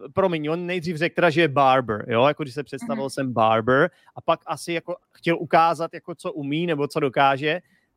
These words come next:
Speaker 1: tak, eh, by řekl, že potřebuju transplantaci vlasů. Ti z vás, co se dívají na video,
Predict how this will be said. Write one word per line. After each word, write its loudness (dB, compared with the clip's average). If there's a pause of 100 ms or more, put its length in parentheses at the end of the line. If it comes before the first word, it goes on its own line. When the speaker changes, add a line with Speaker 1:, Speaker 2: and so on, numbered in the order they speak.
Speaker 1:
tak, -2
eh, 0
by -2
řekl, 0
že -2
potřebuju -6
transplantaci 0
vlasů. 0
Ti -8
z -8
vás, 0
co -12
se -10
dívají -2
na -6
video, 0